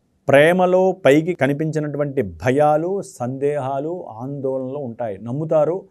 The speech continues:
ప్రేమిస్తారు, కానీ ఎన్నో రకాలైనటువంటి భయాందోళనలు, భయము, రాహు అంటేనే భయాన్ని సృష్టిస్తాడు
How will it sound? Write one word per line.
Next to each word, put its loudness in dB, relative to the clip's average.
ప్రేమిస్తారు, -2
కానీ -4
ఎన్నో -2
రకాలైనటువంటి -4
భయాందోళనలు, -6
భయము, -4
రాహు -4
అంటేనే -8
భయాన్ని -4
సృష్టిస్తాడు -16